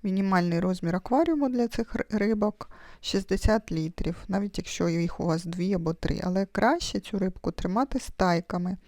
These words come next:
по шість особин, п'ять-шість рибок, це буде добре. Бо, е, якщо рибка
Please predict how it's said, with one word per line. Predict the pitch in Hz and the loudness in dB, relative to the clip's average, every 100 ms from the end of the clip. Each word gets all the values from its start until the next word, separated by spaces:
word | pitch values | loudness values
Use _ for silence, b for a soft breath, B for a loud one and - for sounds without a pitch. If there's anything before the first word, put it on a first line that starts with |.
| B B B B | B B B B
по | - 202 | -2 -2
шість | - 247 - | 0 -2 0
особин, | 180 - 165 175 170 175 - | -2 -2 -2 -2 -4 -6 -4
п'ять-шість | 196 208 - 185 185 - | -2 -2 -4 -6 -4 -4
рибок, | 190 190 190 - - - | -4 -4 -6 -8 -18 -18
це | - 180 | -10 -6
буде | 185 185 | -4 -4
добре. | 185 185 202 202 - B B B B B B B | -4 -4 -4 -6 -8 B B B B B B B
Бо, | 202 202 202 208 202 196 - | -4 0 2 0 -2 -4 -4
е, | 202 | -4
якщо | 208 - - 247 | -2 -4 0 2
рибка | 226 214 - 202 202 202 | 2 -2 -2 0 0 -2